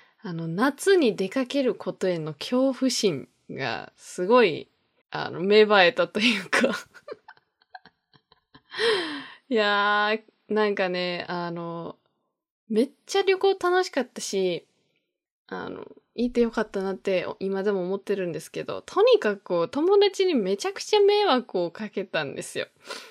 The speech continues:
その、「こいつマジ大丈夫か？」みたいな。<laughs>「こいつはマジでぶっ倒れんちゃうか？」みたいな、すごい不安そうな顔でこちらを見ている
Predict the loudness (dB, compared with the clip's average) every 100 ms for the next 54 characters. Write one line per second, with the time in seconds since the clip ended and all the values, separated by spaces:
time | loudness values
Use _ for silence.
0 | _ _ _ -10 -6 -4 -4 -2 -2 -4
1 | -8 _ _ _ _ _ -4 -2 -2 2
2 | 2 6 6 4 4 4 6 4 4 2
3 | 0 0 0 -6 -2 -2 -2 -10 -12 _
4 | _ -14 -12 -14 -14 -20 _ -20 _ -6
5 | -4 -4 -8 -8 4 4 4 2 2 0
6 | 2 0 2 2 2 0 -4 -4 -2 0
7 | 2 2 0 0 -2 -2 -2 -2 -2 -4
8 | -4 -2 0 -2 -4 -18 -20 -18 -8 -2
9 | 2 2 0 0 0 2 4 2 0 0
10 | 0 0 -4 -8 -8 -4 -2 -2 0 0
11 | 0 -6 -10 -6 -4 -2 -2 -2 -4 -4
12 | -4 -2 -4 -4 -6